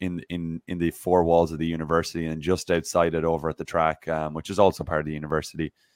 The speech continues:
You know, I'm the coach slash athlete. So, um, yeah, I suppose it started back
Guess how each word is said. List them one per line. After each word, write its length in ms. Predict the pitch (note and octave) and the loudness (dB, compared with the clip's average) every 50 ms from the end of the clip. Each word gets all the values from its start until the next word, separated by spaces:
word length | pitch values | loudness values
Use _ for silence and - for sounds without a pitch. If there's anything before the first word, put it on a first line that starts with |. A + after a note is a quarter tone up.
| _ _ _ _ _ _ _ _ | _ _ _ _ _ _ _ _
You 100 | - D#2+ | -10 -6
know, 120 | E2 E2 | -2 -2
I'm 120 | E2 E2 D#2+ | -2 -2 -2
the 100 | D#2+ D#2+ | -4 -6
coach 300 | - - F2 E2+ D#2+ - | -2 0 0 0 0 -2
slash 340 | - - D#2+ D2+ D2+ - - | -2 -2 0 0 -2 -2 0
athlete. 500 | D#2+ D#2+ D#2 - - E2 D2+ D2+ - - | 0 0 0 0 -4 -6 -8 -8 -8 -8
So, 300 | - E2+ D#2+ D#2 C#2+ - _ _ _ _ _ _ _ _ _ _ _ _ _ _ _ _ _ | -4 -2 -2 -2 -2 -6 _ _ _ _ _ _ _ _ _ _ _ _ _ _ _ _ _
um, 560 | - F2+ F2+ F#2 F#2 F#2+ F#2+ F#2 F#2 F#2 G2 - - | -2 2 4 4 6 4 4 2 -2 -6 -14 -12 -4
yeah, 260 | F2 G2 A#2 B2+ G#2+ | 2 4 6 8 8
I 60 | F2 | 6
suppose 360 | E2 - - G2 G2 G2 F2 | 4 2 0 2 2 2 2
it 140 | F#2+ F#2 - | 0 -4 -4
started 500 | - - - G2 G#2+ G#2+ G2+ G2+ F#2 F2 - - - _ _ _ _ _ _ _ _ _ - | -4 -2 0 2 2 2 2 0 -2 -4 -8 -18 -20 _ _ _ _ _ _ _ _ _ -2
back 360 | - F2 F2+ F2 - _ - | 0 0 0 0 -2 _ -20